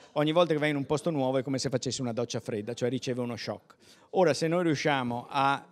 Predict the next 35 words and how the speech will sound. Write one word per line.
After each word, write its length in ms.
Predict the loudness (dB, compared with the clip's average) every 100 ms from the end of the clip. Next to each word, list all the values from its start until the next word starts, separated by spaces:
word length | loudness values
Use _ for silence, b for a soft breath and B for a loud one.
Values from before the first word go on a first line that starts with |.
| -10
eh, 280 | -6 0
rendere 340 | 2 4 4 4
meno 440 | 4 4 2 2
impattante 600 | 0 0 -2 -2 -4 -6
questo 240 | -6 -6 -6
shock 360 | -2 -2 -2
e 140 | -4 -2
a 40 |
rendere 340 | 0 2 0 -2
più 180 | -2
ospitale 440 | -2 -2 -6 -4 -4
e 20 |
accogliente 340 | -8 -8 -6 -8
la 80 |
città 340 | -8 -6 -4 -4
per 160 | -4
il 100 | -6
suo 200 | -6 -4
sistema 420 | -4 -4 -4 -4 -4
di 100 | -4
servizi, 540 | -6 -6 -10 -10 -14 B B B 0
automaticamente 960 | 0 0 -2 -4 -2 -2 -2 -6 -6
questo 200 | -6 -6
sistema 340 | -6 -4 -4 -4
di 100 | -4
servizi 380 | -6 -6 -6
sarà 200 | -6 -6
più 160 | -2 -2
accogliente 400 | 0 -2 -2 -4
e 20 |
ospitale 460 | -6 -8 -8 -8 -8
anche 200 | -8 -6
per 140 | -6
i 80 | -6
cittadini. 480 | -8 -4 0 0